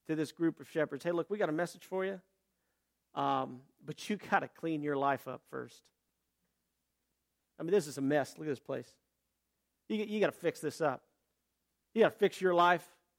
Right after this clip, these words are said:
You gotta go back in time and change your ways. Y-, you're hopeless. You're gone. You're lost.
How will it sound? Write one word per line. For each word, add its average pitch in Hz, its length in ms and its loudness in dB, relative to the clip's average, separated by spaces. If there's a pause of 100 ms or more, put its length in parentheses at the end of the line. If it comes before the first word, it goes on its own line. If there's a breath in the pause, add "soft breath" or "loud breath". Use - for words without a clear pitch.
(180)
You 220 140 4
gotta 175 160 6
go 180 180 4
back 185 240 6
in 156 80 -6
time 175 300 2
and 135 100 -4
change 180 260 -2
your 175 140 2
ways. 170 480 4 (720)
Y-, 180 80 4
you're 214 360 6
hopeless. 196 380 6
You're 220 120 2
gone. 190 260 6
You're 214 140 8
lost. 180 600 6